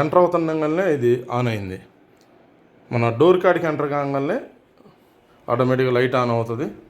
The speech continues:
ఇది దీనికి సంబంధించిన చిన్న బాల్కనీ. ఓకే,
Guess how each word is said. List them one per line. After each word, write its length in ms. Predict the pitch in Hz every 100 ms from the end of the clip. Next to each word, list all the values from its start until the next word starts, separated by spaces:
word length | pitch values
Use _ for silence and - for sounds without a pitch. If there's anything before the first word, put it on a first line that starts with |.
| _ - - - - 127
ఇది 100 | 135
దీనికి 200 | 127 123 123
సంబంధించిన 420 | 120 123 123 123 120
చిన్న 160 | 120 120 110
బాల్కనీ. 460 | 113 107 113 143 269 - - - - - - - - - - - - -
ఓకే, 160 | -